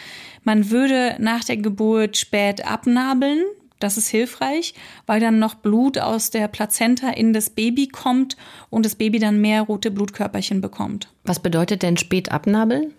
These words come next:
Speaker 1: Na, man wartet. Also normalerweise wird ja nach der Geburt die Nabelschnur durchtrennt und jetzt bei einer Frühgeburt würde man also mindestens eine Minute warten.
Speaker 2: Ah ja, da passiert dann noch so viel.
Speaker 1: Mhm, genau, da
Speaker 2: Ah,
Speaker 1: kommen dann
Speaker 2: interessant.
Speaker 1: viele schützende und stärkende Erythrozyten in das Baby.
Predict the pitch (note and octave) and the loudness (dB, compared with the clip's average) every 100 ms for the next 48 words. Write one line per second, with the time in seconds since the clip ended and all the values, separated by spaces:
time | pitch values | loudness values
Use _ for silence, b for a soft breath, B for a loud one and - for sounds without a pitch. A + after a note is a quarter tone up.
0 | - A#3 A#3 G3 G#3 C4 F4 A4 - A#3+ | -2 2 2 2 -2 -2 -4 -4 -6 -4
1 | A#3 - A3+ A3+ A3 A#3 A#3 A3 A3+ A3 | -4 -2 0 2 2 0 0 0 0 0
2 | A3+ A3 G#3+ G#3+ G#3+ G#3 G#3 G#3 A3 A#3 | 0 -2 -2 -2 -2 -2 -2 -2 -2 -2
3 | A#3 A3 G#3 - - G#3+ C#4 - A3+ A3 | 0 0 -2 -4 -2 2 2 2 -2 -2
4 | A3 - - G#3+ G#3+ A3+ A3+ A3+ A3 G#3+ | -4 -6 -2 -2 0 0 0 0 0 0
5 | A3 G#3 G#3 - G3+ G3+ G#3+ A3+ A#3 G#3+ | 0 0 -2 -4 -4 0 4 4 2 -2
6 | G#3 G#3 G3+ G3+ G3+ G#3 - - A3+ G#3+ | -4 -2 -2 -2 -4 -6 -8 -8 -8 -8
7 | - _ _ _ - G#3+ G#3+ F#3 F#3 G#3 | -10 _ _ _ -6 -2 0 0 0 0
8 | A#3 A3+ F#3 F#3 F3+ F#3 - F3 D#3+ - | 0 2 2 2 0 -4 -2 0 -2 -6
9 | _ G#3 G#3+ B3+ D#4 A3+ F#3 G3 G#3+ - | _ 2 4 4 2 0 -2 -2 -6 -2
10 | A3+ G3+ G#3 G3+ G#3 F3 G#3+ G#3 G#3 A3 | 0 0 0 -2 0 0 0 -2 -4 -6
11 | - G#3 G3+ G#3 A3 G3 - A3 A3 A#3 | -4 -4 -2 -4 -4 -4 -2 0 2 2
12 | G3+ G3+ G#3 G#3 G#3+ - G#3+ - G#3 F#3+ | 2 -2 -4 -4 -4 -4 -4 -4 -2 -4
13 | F#3 G3+ G3+ G3 F#3+ G3 G#3 | -4 -6 -6 -10 -10 -8 -8